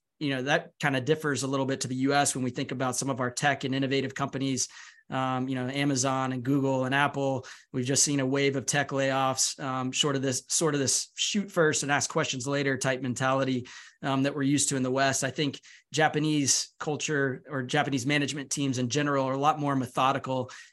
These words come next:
and intentional, um, with strategy shifts. So it may take a little bit longer,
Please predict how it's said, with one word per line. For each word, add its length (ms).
and 100
intentional, 800
um, 360
with 120
strategy 500
shifts. 280
So 120
it 60
may 140
take 280
a 20
little 180
bit 160
longer, 480